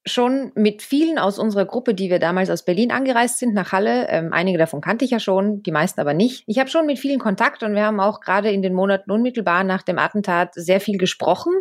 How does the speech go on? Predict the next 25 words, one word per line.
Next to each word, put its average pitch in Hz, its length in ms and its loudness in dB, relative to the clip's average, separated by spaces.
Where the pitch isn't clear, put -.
aber 220 400 2
eigentlich 220 440 0
hauptsächlich 233 560 0
darüber, 202 380 0
wie 202 60 -2
es 196 100 -6
uns 214 260 0
jetzt 175 300 -2
geht, - 240 0
also 151 220 0
über 170 180 0
unsere 156 340 0
Symptome. 196 640 0
Und 175 140 -2
es 175 140 -2
hat 185 120 -4
mir 262 200 2
zum 240 140 -2
Beispiel 185 300 0
persönlich 180 460 0
extrem 247 480 -2
gut 202 220 -2
getan, 175 420 0
zu 180 160 -6
hören, 190 420 0